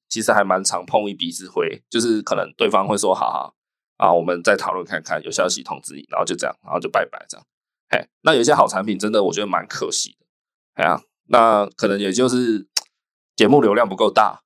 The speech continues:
啊，或是我们的I G就一直，啊，就一直冲粉冲不上去这样子。哎，当然可能我，我的内容制作也不够吸引人啦，齁，这个我也一直都在检讨，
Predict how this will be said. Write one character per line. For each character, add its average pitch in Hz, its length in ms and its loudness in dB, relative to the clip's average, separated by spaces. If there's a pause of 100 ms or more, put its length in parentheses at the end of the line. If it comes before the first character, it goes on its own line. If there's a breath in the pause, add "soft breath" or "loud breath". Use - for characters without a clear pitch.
啊， - 220 -10
或 107 80 2
是 107 140 0
我 98 40 2
们 85 180 -6
的 85 360 -4
I 113 120 2
G 117 340 -4 (280)
就 - 120 -2
一 135 80 0
直， 117 380 0 (440)
啊， 135 260 0
就 147 140 6
一 147 80 0
直 135 100 2
冲 131 220 2
粉 - 160 2
冲 117 160 -2
不 113 40 -4
上 123 240 4
去 127 240 0
这 113 100 -2
样 110 180 4
子。 - 200 -10 (360)
哎， 95 180 4
当 139 180 6
然 131 120 0
可 - 120 -4
能 87 80 -2
我， 101 480 2 (120)
我 101 100 -2
的 104 120 2
内 135 120 2
容 117 160 2
制 117 180 -4
作 110 380 2
也 80 320 -10 (140)
不 - 80 -4
够 - 180 6
吸 107 240 -2
引 78 140 -12
人 - 180 -18
啦， - 180 -8
齁， - 220 -6
这 107 80 -6
个 110 100 2
我 101 160 4
也 92 80 -2
一 104 60 -4
直 95 80 -10
都 82 140 -2
在 95 100 2
检 82 220 -8
讨， - 260 -10